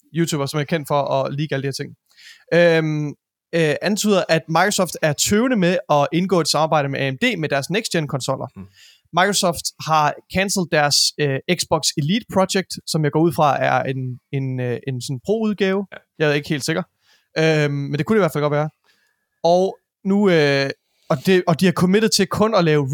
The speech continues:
Speaker 1: refreshes af den nuværende konsolgeneration.
Speaker 2: Ja. Jeg, jeg, jeg vil gerne, inden du, du graver det for langt ned, så er det
Speaker 1: Ja.
Speaker 2: rigtig vigtigt at understrege, at Moore, Moore's Law, øh, is Dead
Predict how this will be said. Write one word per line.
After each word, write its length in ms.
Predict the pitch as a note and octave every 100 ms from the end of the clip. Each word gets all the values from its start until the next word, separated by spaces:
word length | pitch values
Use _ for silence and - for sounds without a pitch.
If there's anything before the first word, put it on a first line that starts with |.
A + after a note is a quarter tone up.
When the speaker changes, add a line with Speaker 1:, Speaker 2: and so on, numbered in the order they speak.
| C4
Speaker 1:
refreshes 440 | C#4+ F#3 D#3+ D3+
af 160 | - D3
den 160 | D3+ D3+
nuværende 500 | F#3+ F3+ C3+ C3 B2 _ _ _
konsolgeneration. 680 | E3 C#3+ G#3+ D3+ A#2 B2 A#2 - -
Speaker 2:
Ja. 60 |
Jeg, 80 | D3+ D#3+
jeg, 100 | D#3+ -
jeg 120 | D#3
vil 80 | D#3
gerne, 240 | E3+ F3
inden 160 | F#3+ F3+
du, 200 | E3 C3
du 100 | C#3+
graver 240 | C3 C3 C3+
det 120 | C3+ -
for 80 |
langt 240 | D3 D3 B2+
ned, 160 | B2+ B2 _ _ _ -
så 120 | -
er 40 | C#3
det 80 |
Speaker 1:
Ja. 80 | C#3
Speaker 2:
rigtig 380 | E3+ D3+ - C#3
vigtigt 180 | C3+ -
at 60 |
understrege, 540 | A#2 B2+ - A#2 G#2 -
at 80 | G#2 _ _
Moore, 500 | G#2 A#2+ C3 C#3 C#3+ C3 C#3 D3+
Moore's 140 | D3
Law, 260 | B2 A#2+ C3 - - _ _ -
øh, 240 | A#2 A2+ A#2+
is 100 | -
Dead 160 | A#2+